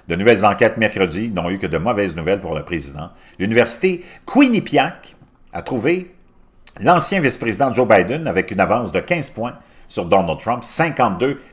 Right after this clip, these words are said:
trente-sept parmi les ins-, les électeurs inscrits. Oui, il reste encore seize semaines avant le jour du scrutin, mais c'est un grand,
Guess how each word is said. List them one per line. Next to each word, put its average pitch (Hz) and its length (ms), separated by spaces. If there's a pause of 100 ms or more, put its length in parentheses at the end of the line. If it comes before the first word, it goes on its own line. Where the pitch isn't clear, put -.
(100)
trente-sept 135 640 (280)
parmi 104 260
les 98 220
ins-, 123 380
les 92 200
électeurs 107 360
inscrits. 104 680 (540)
Oui, 127 260
il 101 120
reste 113 240
encore 104 260
seize - 240
semaines 117 320
avant 98 160
le 90 60
jour 95 160
du 80 80
scrutin, 90 400
mais 101 100
c'est 95 220
un 98 160
grand, 120 400